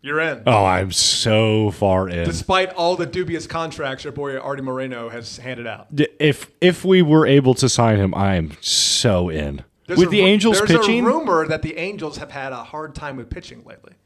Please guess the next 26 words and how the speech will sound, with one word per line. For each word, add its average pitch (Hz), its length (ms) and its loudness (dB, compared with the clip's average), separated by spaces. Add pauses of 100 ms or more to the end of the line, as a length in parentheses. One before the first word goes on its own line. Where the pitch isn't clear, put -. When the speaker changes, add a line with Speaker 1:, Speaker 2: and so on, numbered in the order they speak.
(380)
Speaker 2:
There, 135 200 6
yeah, 120 320 4
that 107 160 2
has 120 240 2
been 123 160 4
going 110 220 6
around. 98 440 4
Speaker 1:
<laughs> - 0 -
The 87 60 2
Speaker 2:
I've 85 80 0
seen 117 180 2
Speaker 1:
last 104 80 4
Speaker 2:
it - 20 4
on 95 120 4
the 90 80 4
news. 98 340 4 (180)
Speaker 1:
ten 147 160 -4
or 131 40 -10
twenty 127 260 -14
years. 117 240 -18 (380)
Speaker 2:
I 120 140 4
mean, 110 220 4
that 117 220 4
would 104 140 4
be 85 280 0 (480)
awesome 110 440 -2